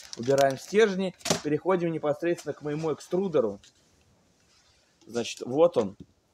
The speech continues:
Он у меня хранится в такой вот таре. Кстати, как раз куплено в Фикс Прайсе. Видите, вот это вот вся,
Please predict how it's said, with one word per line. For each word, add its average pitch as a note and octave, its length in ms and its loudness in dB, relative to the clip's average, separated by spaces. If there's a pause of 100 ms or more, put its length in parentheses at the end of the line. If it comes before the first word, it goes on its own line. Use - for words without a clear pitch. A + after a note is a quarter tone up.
(500)
Он C#3 160 0
у D3 40 0
меня D3 220 0
хранится A#2+ 1160 2 (420)
в A2+ 320 4 (420)
такой A#2+ 320 6
вот A2+ 180 4 (120)
таре. D#3 420 8 (120)
Кстати, B2+ 360 0
как A2 180 -4
раз C3 180 4
куплено A2+ 380 0
в - 20 -20
Фикс - 220 -14
Прайсе. D3+ 560 4 (480)
Видите, C3+ 340 4
вот A2+ 160 6
это G#2+ 220 4
вот G2+ 100 2
вся, G2 320 0